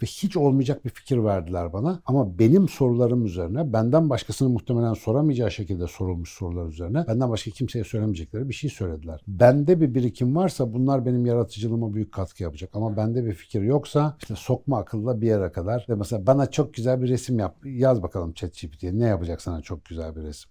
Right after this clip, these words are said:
Ama biraz tarif edersen sana çok daha spesifik bir şey veriyor. İyice detaylı tarif edersen nokta atışı sana her şeyi verebiliyor.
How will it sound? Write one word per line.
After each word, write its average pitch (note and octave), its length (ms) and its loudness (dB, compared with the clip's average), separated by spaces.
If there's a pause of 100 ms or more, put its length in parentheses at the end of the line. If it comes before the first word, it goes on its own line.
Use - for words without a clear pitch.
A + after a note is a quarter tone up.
Ama A2 140 -4
biraz F#3+ 240 8
tarif B2 360 4
edersen G2 640 -2
sana B2+ 260 2
çok - 300 -4
daha G#2+ 160 6
spesifik - 560 -12
bir - 40 -14
şey F#2+ 200 -4
veriyor. D#2 220 -6 (100)
İyice F3+ 380 8
detaylı G#2 380 0
tarif F#2 360 -2
edersen F2+ 500 -4 (300)
nokta D3+ 360 4
atışı G2+ 360 -6
sana B2+ 420 -4 (100)
her B2+ 200 0
şeyi A#2+ 400 -6 (100)
verebiliyor. E2 460 0